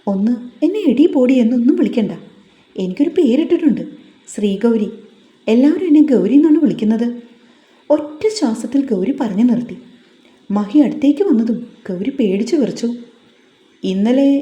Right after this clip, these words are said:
നിന്നോട് ഞാൻ പേര് ചോദിച്ചില്ലായിരുന്നോടി? എന്നിട്ട് നീ പറഞ്ഞോ?" "ഇല്ലെന്ന്." അവൾ ചുമൽ പൊക്കി കാണിച്ചു. "അതുകൊണ്ട് ഞാൻ നിന്നെ എനിക്കിഷ്ടമുള്ളത് വിളിക്കും, കേട്ടോടി?" ഗൗരി അവനെ തുറിച്ചു നോക്കി.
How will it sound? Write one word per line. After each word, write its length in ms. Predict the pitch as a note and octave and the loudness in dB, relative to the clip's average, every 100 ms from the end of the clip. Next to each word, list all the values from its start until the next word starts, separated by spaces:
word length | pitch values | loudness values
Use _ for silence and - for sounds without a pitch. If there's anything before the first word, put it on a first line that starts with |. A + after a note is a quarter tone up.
| - | -2
നിന്നോട് 280 | A#3+ C4+ F4 | 0 2 2
ഞാൻ 160 | F4+ F4+ | -2 -2
പേര് 340 | C4 G#3 C#4+ | 2 2 2
ചോദിച്ചില്ലായിരുന്നോടി? 840 | E4 D4+ C#4 C4 F#3 G3 G#3 A3 D#4+ - - - _ _ _ _ _ | 2 2 2 2 0 0 0 0 0 -2 -18 -20 _ _ _ _ _
എന്നിട്ട് 300 | - A3+ D4+ | 0 2 2
നീ 120 | F#4 F4+ | 0 0
പറഞ്ഞോ?" 300 | C#4 B3 A#3+ - - - - _ _ _ _ | 2 2 0 -2 -12 -20 -20 _ _ _ _
"ഇല്ലെന്ന്." 460 | G#3+ G3+ F#3+ A#3+ A#3+ - | -4 -4 -2 0 0 0
അവൾ 160 | D#4+ G#4+ - | -8 -8 -6
ചുമൽ 280 | B3 G3 C#4+ | -2 0 -2
പൊക്കി 320 | D#4 D4 D#4 | -2 -6 -6
കാണിച്ചു. 420 | D4 G#3 F3+ - - - _ _ _ _ _ _ | -6 -6 -6 -10 -14 -16 _ _ _ _ _ _
"അതുകൊണ്ട് 420 | E3+ E3+ G#3 A#3 A#3 - - F3+ | -4 0 0 0 -2 -6 -14 -8
ഞാൻ 180 | F3+ G#3+ | -4 -2
നിന്നെ 220 | A#3 A3+ A#3+ | 0 0 -2
എനിക്കിഷ്ടമുള്ളത് 760 | C#4+ D4 A#3 G#3+ - F4 B3+ A#3 | -2 0 0 -2 -2 0 2 2
വിളിക്കും, 320 | F#3+ D3+ - - _ - | 0 -4 -10 -18 _ -2
കേട്ടോടി?" 380 | F3+ F3+ G3+ C#4+ - - - _ _ _ _ _ _ _ | 0 2 0 0 -2 -18 -20 _ _ _ _ _ _ _
ഗൗരി 420 | F#3 C#4+ C#4+ F#4 G4+ | -2 0 0 0 -2
അവനെ 220 | E4+ E4+ | 0 -2
തുറിച്ചു 440 | - G#3 G#3+ - | -2 -2 -4 -4
നോക്കി. 320 | E4+ C4 - | 0 0 -2